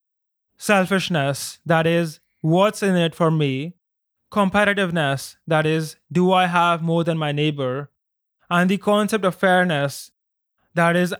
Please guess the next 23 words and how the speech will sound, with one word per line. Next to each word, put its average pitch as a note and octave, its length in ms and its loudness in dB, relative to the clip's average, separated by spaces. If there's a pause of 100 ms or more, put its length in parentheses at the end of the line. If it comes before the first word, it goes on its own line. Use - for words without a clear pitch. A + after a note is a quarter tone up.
am F3+ 140 2
I A3 140 2
getting G#3+ 180 -2
the G#3+ 100 -2
same F3+ 300 -2
stuff D#3 480 -2
for E3+ 160 -2
the D#3+ 100 -4
same D#3+ 280 -4
effort? D#3 540 -2 (720)
These A3+ 360 0
three G#3+ 300 0
are F3 220 0
innate F#3 400 0
parts E3+ 360 2
of F3 120 -6
human D#3+ 320 0
nature. C#3 560 -2 (760)
Let F#3 240 0
me A3+ 140 0
elaborate F3 440 2
further. C3+ 600 -2 (1300)
Selfishness. F#3+ 960 -2